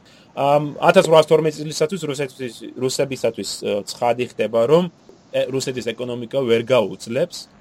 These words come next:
აი ამ კონტინენტურ სისტემაში ყოფნას და სწორედ ამიტომ არის, რომ ჩვენ ვხედავთ რუსების მიერ გადადგმულ ნაბიჯებს გახსნან თავისი, ა, სავაჭრო სივრცე ბრიტანელებისათვის. ა,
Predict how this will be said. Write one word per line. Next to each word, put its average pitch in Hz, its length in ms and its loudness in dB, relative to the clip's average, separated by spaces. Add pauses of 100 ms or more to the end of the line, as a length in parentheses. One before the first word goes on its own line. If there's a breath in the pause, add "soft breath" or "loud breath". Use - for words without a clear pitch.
(120)
აი 110 280 -6
ამ 110 140 -6
კონტინენტურ 113 500 -8
სისტემაში 107 560 -10
ყოფნას - 600 -8
და 147 80 -6
სწორედ 120 320 -4
ამიტომ 110 380 -8
არის, 110 280 -4
რომ 120 260 -4 (480 soft breath)
ჩვენ 117 180 -8
ვხედავთ 110 400 -2
რუსების 110 460 -10
მიერ 117 220 -8
გადადგმულ 107 460 -6
ნაბიჯებს 104 640 -8
გახსნან 104 540 -10
თავისი, 104 440 -10 (460 soft breath)
ა, 110 140 -12 (120)
სავაჭრო 104 460 -6
სივრცე 110 320 -8
ბრიტანელებისათვის. 104 1000 -10 (480 soft breath)
ა, 98 160 -12